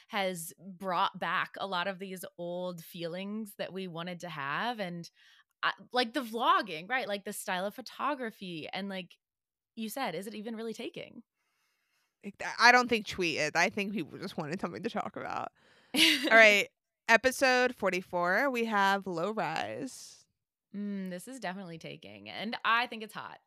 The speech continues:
Speaker 1: I'm at least willing to go for a mid-rise regularly. Like, I don't wanna buy any more high-rise stuff.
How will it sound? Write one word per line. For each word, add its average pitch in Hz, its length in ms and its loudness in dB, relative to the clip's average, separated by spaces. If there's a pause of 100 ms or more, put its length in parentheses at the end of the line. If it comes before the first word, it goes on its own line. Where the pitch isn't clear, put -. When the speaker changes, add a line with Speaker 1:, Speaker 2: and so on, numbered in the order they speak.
Speaker 1:
I'm 208 800 -2 (640)
at 240 160 0
least 277 400 -8
willing 254 420 -8
to 233 100 -12
go 175 340 -6
for 151 800 -8 (100)
a 151 100 -10
mid-rise 208 1120 -10 (340)
regularly. 214 960 -6 (180)
Like, 190 160 -6 (160)
I 269 640 4
don't 226 200 -6
wanna 226 140 -6
buy 185 160 -6
any 170 120 -10
more 147 140 -12
high-rise 147 340 -12
stuff. - 480 -12